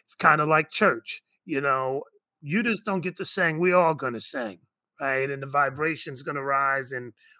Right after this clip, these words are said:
we're all going to feed off of that energy. So that's first and foremost. It's something that people can find their lane within it. The key to this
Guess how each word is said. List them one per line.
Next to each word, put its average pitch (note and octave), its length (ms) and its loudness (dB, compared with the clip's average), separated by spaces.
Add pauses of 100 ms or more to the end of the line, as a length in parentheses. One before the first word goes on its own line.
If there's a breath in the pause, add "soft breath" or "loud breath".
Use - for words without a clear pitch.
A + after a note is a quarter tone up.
(120)
we're C3+ 180 -2
all C3+ 160 0
going B2+ 420 -4 (100)
to B2+ 320 -10 (300)
feed F#3 360 0
off C#3 260 0
of C#3+ 100 -6
that B2+ 180 0
energy. B2+ 560 -4 (440 soft breath)
So G3 200 4
that's A3+ 220 6
first F3 380 -2
and C#3+ 120 -12
foremost. D#3+ 600 -4
It's C#3+ 220 -6
something E3 420 -2
that C#3 280 0 (920)
people G3 260 2
can D#3+ 160 -4
find D3+ 400 4
their C3 160 0
lane B2+ 520 0 (180)
within C3+ 460 -4
it. G#2 180 -8 (480 soft breath)
The D3 100 -8
key B3+ 340 6
to G#3 100 4
this B2+ 480 -2